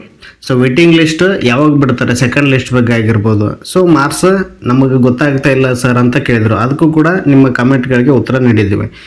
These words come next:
So ಇವತ್ತಿನ ಮುಂದುವರೆದು ಇವತ್ತು ನೋಡ್ರಿ, ಇವತ್ತು ಏನಪ್ಪ ಅಂದ್ರೆ ಸೆಲೆಕ್ಟ್ ಆದವ್ರಿಗೆ ನೋಡ್ರಿ, ಇಲ್ಲಿ ಕಾಮೆಂಟ್ ಮಾಡ್ತಾ ಇದ್ರು ಭಾಳಷ್ಟು ಪೇರೆಂಟ್ಸ್, ಸೆಲೆಕ್ಟ್ ಆದವ್ರಿಗೆ ಯಾವ ಪ್ರೊಸೆಸ್ ಇದೆ ಸರ್ ಅಂತ ಕೇಳ್ತಾ ಇದ್ದಾರೆ. So ಮತ್ತೆ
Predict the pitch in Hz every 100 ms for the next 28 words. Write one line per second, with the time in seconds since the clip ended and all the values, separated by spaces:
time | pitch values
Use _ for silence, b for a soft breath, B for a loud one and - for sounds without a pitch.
0 | B B B B - 175 175 170 175 160
1 | 160 160 147 147 135 135 131 117 143 139
2 | - 165 185 185 170 156 151 120 117 156
3 | 151 - - 151 175 175 160 147 143 123
4 | 123 156 156 139 - 131 156 151 143 -
5 | 131 131 120 131 - 135 139 123 113 -
6 | 151 180 B B B B - 147 147 160
7 | 156 147 151 147 139 165 120 120 156 160
8 | 160 139 151 151 - 156 127 131 127 120
9 | 117 120 160 127 120 120 101 101 104 -
10 | 131 120 110 156 202 -